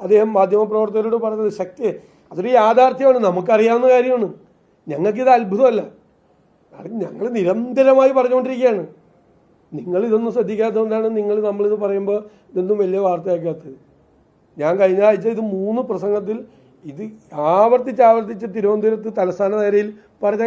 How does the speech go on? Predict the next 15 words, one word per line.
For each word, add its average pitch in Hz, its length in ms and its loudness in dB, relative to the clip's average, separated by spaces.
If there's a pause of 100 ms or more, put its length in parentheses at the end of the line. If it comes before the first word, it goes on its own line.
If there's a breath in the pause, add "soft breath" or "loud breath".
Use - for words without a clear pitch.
കാര്യമാണ്. 208 360 0 (920)
ഞാൻ 165 140 0 (360)
റെക്കോർഡ് 233 360 -4
തരാം 185 220 -4 (640)
കംപ്ലീറ്റ് 180 380 -4
ആയിട്ട്. 156 220 -10 (360)
എത്ര - 280 -14
പ്രാവശ്യം 226 380 2 (360 loud breath)
നിയമസഭയിൽ 196 520 0
കൊണ്ടുവന്നതിൻ്റെ 220 560 0
റെക്കോർഡ് 214 380 -4
മുഴുവൻ 220 260 0 (400 soft breath)
എൻ്റെ 196 140 -6
കയ്യിലുണ്ട്. 220 300 0
എത്ര 254 320 -10